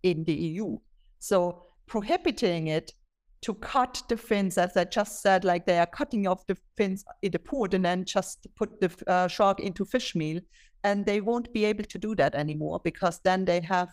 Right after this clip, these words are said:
to leave the fins attached during export. So they ca-, they can only export the whole shark to China or to Hong Kong or whatever. And it really has been those people voting for it that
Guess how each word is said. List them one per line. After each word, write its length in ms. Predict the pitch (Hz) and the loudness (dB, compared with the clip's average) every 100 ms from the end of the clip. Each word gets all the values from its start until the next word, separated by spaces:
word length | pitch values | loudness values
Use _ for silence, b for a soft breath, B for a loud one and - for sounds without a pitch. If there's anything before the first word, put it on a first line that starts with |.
| _ | _
to 120 | - | -6
leave 560 | 175 170 185 190 170 - _ - | -4 0 0 0 -4 -8 _ -6
the 80 | |
fins 420 | 175 - 196 175 185 | -4 -2 -2 -2 -4
attached 600 | - 214 139 - - _ _ _ _ _ _ _ | -4 -2 -2 -6 -14 _ _ _ _ _ _ _
during 400 | - 196 180 175 170 | -2 0 0 -4 -4
export. 540 | 170 - - - - _ - _ _ - | -4 -6 -16 -12 -12 _ -20 _ _ 0
So 160 | 180 | 2
they 160 | 175 175 - | 4 0 -2
ca-, 300 | - 240 - - | -4 -4 -4 -2
they 160 | 175 | -2
can 400 | 170 226 190 185 - | 0 0 0 0 -4
only 460 | - 220 220 214 208 _ - | -4 0 0 0 -2 _ -6
export 460 | 196 - - 185 | -4 -6 -4 -2
the 80 | 185 | -2
whole 240 | 175 170 175 - _ - | -2 -4 -6 -14 _ -4
shark 380 | - 160 - - - | 2 2 2 -16 -12
to 280 | - 143 147 _ _ _ | -2 0 -2 _ _ _
China 380 | - 131 127 127 | 2 2 2 0
or 120 | - 127 | -2 -6
to 160 | - | -4
Hong 180 | 143 135 | -2 -4
Kong 200 | - 151 | -4 -6
or 80 | 113 _ | -8 _
whatever. 380 | 110 120 135 - b b b - | -4 0 -2 -4 b b b -2
And 160 | 214 233 | 0 2
it 120 | 233 | -2
really 400 | 226 294 349 320 | 0 0 2 0
has 280 | 285 254 254 - | 2 0 0 -6
been 200 | 233 226 | -2 0
those 280 | 226 226 226 | 2 0 -4
people 480 | - 359 - 151 151 - _ | 0 0 2 -2 -2 -10 _
voting 600 | 165 175 320 381 - 359 | -10 0 2 2 2 2
for 240 | 262 - 135 | 2 -2 -4
it 220 | - - _ _ _ _ _ | -4 -8 _ _ _ _ _
that 380 | - - 104 - | 4 4 2 -18